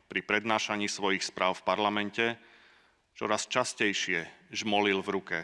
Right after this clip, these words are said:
vreckovku, ktorou si utieral pot na čele. A viete, prečo sa potil? Lebo sa mu čoraz ťažšie vysvetľovalo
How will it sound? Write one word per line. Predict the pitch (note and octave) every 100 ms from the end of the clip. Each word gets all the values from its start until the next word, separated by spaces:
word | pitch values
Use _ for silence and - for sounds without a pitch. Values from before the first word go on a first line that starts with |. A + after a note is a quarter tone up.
| -
vreckovku, | F#2 F2+ - - F#2+ - A2 A#2+ - _ _ _ _ _ _ _ _
ktorou | - G2+
si | F#2+ -
utieral | G#2+ A#2 A#2 G2+ F#2+ F2
pot | F#2+ F#2 - -
na | F#2 E2+
čele. | - F#2 - - _ _ _ _ _ _ _ _ _ - _ F#4+ F#4 - _ _ _ _ _ _ -
A | -
viete, | G2+ - C3
prečo | B2+ B2 B2
sa | A#2+ -
potil? | F#2+ - C#3 C3 - _ _ _ _ _ _ _ _ _ _ _ _ _ _ _ _ _ _ _ _ _ _ _ _ _
Lebo | - A2+
sa | -
mu | B2 A#2
čoraz | D3+ D3 -
ťažšie | - E3 - C#3
vysvetľovalo | A#2+ - B2 G#2+ G2+ F#2+ G2+ B2+